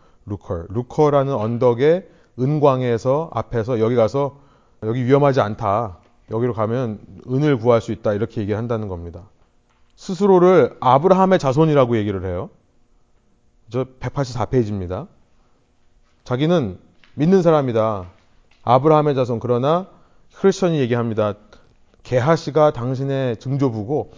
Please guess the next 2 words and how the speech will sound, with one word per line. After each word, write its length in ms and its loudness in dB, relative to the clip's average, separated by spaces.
유다가 420 6
아버지다." 500 0